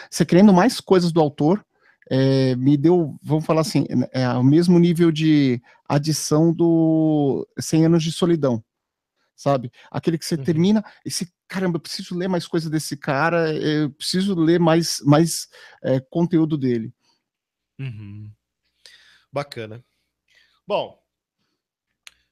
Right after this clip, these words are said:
Speaker 2: Leonardo Padura, autor cubano, ele era conhecido antes por novelas policiais. E aqui a gente tem um romance histórico. E é interessante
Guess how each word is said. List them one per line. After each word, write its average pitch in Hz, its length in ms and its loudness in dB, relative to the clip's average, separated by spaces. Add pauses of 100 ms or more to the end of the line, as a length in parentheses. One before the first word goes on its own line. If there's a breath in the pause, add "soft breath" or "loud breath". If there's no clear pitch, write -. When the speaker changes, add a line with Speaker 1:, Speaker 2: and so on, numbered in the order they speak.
(240)
Speaker 2:
Leonardo 151 380 -6
Padura, 165 720 -6 (240)
autor 123 300 -10
cubano, 175 600 -6
ele 190 180 -6
era 220 160 -6
conhecido 190 720 -10
antes 175 460 -10
por 170 260 -12
novelas 170 500 -8
policiais. 139 1000 -8 (800 soft breath)
E 170 460 -6 (200)
aqui 165 280 -6
a 214 80 -2
gente 196 320 -10
tem 190 120 -6
um 190 80 -6
romance 185 440 -8
histórico. 117 800 -8 (760 soft breath)
E 151 120 -4
é 185 80 2
interessante 190 1080 -8